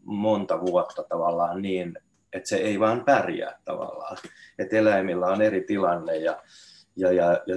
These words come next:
ja se oli mulle niin kuin tärkeää, että mä halusin niin kuin vaalia sitä, vaalia sitä lapsuutta. Ja tota, kaikenlaistahan tietysti on tullut mämmättyä, mut kyllä nyt on m-, lapsi maailmalla ja, ja, ja tota,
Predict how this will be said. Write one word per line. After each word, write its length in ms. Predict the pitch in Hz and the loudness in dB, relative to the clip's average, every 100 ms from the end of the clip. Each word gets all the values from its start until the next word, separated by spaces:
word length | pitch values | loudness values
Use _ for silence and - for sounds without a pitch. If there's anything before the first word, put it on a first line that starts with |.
| 87 | -4
ja 140 | 95 | -4
se 100 | 90 | 0
oli 160 | 107 95 | 0 0
mulle 260 | 104 107 98 | 0 0 0
niin 120 | 92 | -2
kuin 180 | 92 - | -2 4
tärkeää, 420 | 101 95 - 82 | 4 4 0 -2
että 220 | 76 - | -2 -4
mä 100 | 85 | -4
halusin 340 | 85 87 87 - | -2 -4 -6 -12
niin 120 | 82 | -8
kuin 140 | 87 | -4
vaalia 440 | 87 80 80 76 76 | -2 -2 -4 -6 -10
sitä, 320 | - - - - _ _ _ _ - | -12 -10 -10 -10 _ _ _ _ -6
vaalia 360 | 101 92 82 | -2 0 -2
sitä 220 | - - 87 | -2 -2 0
lapsuutta. 640 | 85 - - - - - | 0 -2 -12 -12 -8 -6
Ja 140 | - | -6
tota, 360 | - - - - _ _ _ _ | -8 -10 -10 -10 _ _ _ _
kaikenlaistahan 880 | - 117 107 101 107 104 101 98 92 | 4 4 6 6 6 6 4 4 2
tietysti 460 | 101 95 92 - 92 | 2 2 0 0 0
on 100 | 87 | 2
tullut 380 | 92 92 90 - _ _ | 4 2 0 -10 _ _
mämmättyä, 760 | 113 117 98 85 - 87 90 | 4 4 4 0 -2 -2 0
mut 260 | 95 95 - | 0 -4 -6
kyllä 260 | 98 101 117 - - _ _ 113 | -2 -2 -4 -14 -20 _ _ -6
nyt 280 | 110 107 | -6 -2
on 280 | 107 101 92 _ _ _ _ _ _ _ - - _ - - | 0 0 -4 _ _ _ _ _ _ _ -20 -20 _ -18 -10
m-, 460 | 110 113 117 120 | -6 -4 -2 4
lapsi 300 | 120 120 117 | 4 4 2
maailmalla 680 | 110 104 92 87 87 87 90 | 4 6 6 4 2 4 6
ja, 260 | 90 85 - | 6 4 0
ja, 120 | 92 90 - | 0 0 0
ja 140 | 92 | -6
tota, 580 | 90 90 - 90 87 - | -4 -8 -4 -2 -2 -6